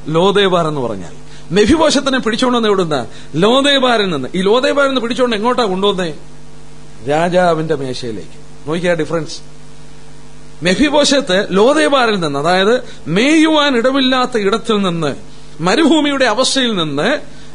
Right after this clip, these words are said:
രാജമേശയിലേക്ക് മെഫിബോശത്തിനെ കൊണ്ടുവന്നു. നമ്മുടെ ചിത്രമാത് അവിടെ കൊണ്ടുവന്നു. ഇവിടെയൊക്കെ മരുഭൂമിയിൽ നിന്ന് മുന്നോട്ട് വരുന്ന ഒരു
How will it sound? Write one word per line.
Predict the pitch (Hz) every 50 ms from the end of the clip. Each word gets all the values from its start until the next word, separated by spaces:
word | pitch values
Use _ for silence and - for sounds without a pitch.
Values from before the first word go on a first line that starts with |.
| - 139
രാജമേശയിലേക്ക് | 185 214 262 294 330 311 330 311 311 294 294 277 - 269 254 240 233 233 214 196 208 185 170 156 - - 156
മെഫിബോശത്തിനെ | 175 170 220 214 208 202 170 175 156 170 160
കൊണ്ടുവന്നു. | 147 143 143 127 127 117 101 90 - - - - -
നമ്മുടെ | 135 151 175 190 185
ചിത്രമാത് | 175 - 190 180 160 135 117 95 87 - - - - - - - - - - - - - - - - - - - -
അവിടെ | 160 196 202 220
കൊണ്ടുവന്നു. | 165 196 185 180 160 135 110 - - - 147
ഇവിടെയൊക്കെ | 180 190 208 220 208 - - 226 165 131 - - - - - - - - - - -
മരുഭൂമിയിൽ | 165 190 220 302 269 294 339 330 320 311 285 277
നിന്ന് | 247 190 160 139 131 127 135 - - - - - - - - -
മുന്നോട്ട് | 151 180 214 233 247 254 262 254 254 247
വരുന്ന | 226 226 220 214 214 214 214 208 208 196 - 185
ഒരു | 202 196 190